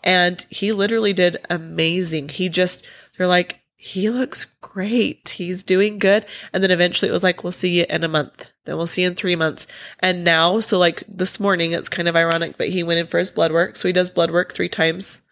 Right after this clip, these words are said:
Um, no, let's see, every three months.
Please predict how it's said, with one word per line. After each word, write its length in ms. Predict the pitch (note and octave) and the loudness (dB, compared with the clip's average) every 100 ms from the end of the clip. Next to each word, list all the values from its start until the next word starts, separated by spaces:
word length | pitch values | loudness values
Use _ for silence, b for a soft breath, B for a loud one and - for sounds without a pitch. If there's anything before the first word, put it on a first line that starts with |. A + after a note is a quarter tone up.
| _ _ - | _ _ -2
Um, 400 | E3 D#3+ D#3 - _ _ _ - - _ _ _ | 0 0 -2 -12 _ _ _ -20 -20 _ _ _
no, 180 | E3 D#3 | -6 -4
let's 180 | D#3 - | -4 -4
see, 220 | D#3 D#3+ | -4 2
every 200 | E3+ F3 | 2 2
three 160 | F3 E3 | 2 0
months. 320 | C#3+ - | 0 -4